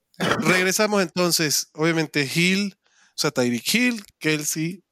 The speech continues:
Speaker 2: Williams, que ya escucharon que está en el top ten, obviamente Patrick Mahomes. Eh, creo que de los Chiefs nadie más, no hay otro receptor. Del lado de Tennessee, Derrick Henry es un monstruo. Manada, si no han ido a bajarse el app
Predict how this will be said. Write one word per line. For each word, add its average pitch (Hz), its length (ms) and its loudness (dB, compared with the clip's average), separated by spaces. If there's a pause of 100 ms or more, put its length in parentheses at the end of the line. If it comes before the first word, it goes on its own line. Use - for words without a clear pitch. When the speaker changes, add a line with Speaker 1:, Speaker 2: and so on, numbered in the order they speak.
(320)
Speaker 2:
Williams, 156 640 0
que 110 140 -16
ya 113 100 -2
escucharon 127 360 -4
que 123 80 -14
está 123 120 -6
en 127 80 -2
el 131 80 -4
top 147 160 -4
ten, 208 280 2
obviamente 117 380 -8
Patrick 160 260 -6
Mahomes. 220 440 0 (680)
Eh, 139 360 0 (180)
creo 160 140 -2
que 160 300 -2
de 143 180 -2
los 135 140 -4
Chiefs - 420 -2
nadie 139 340 -2
más, 175 260 -2
no 139 100 -4
hay 135 80 -2
otro 131 140 -8
receptor. 135 480 -2 (120)
Del 156 260 0
lado 180 180 2
de 190 60 -2
Tennessee, 190 580 0 (100)
Derrick 156 380 -2
Henry 160 280 0
es 147 140 0
un 139 120 -6
monstruo. 170 840 -2 (840)
Manada, 160 320 0
si 160 120 -4
no 151 120 0
han 160 60 2
ido 180 340 2
a 143 120 2
bajarse 156 680 0
el 139 300 -4
app - 260 -2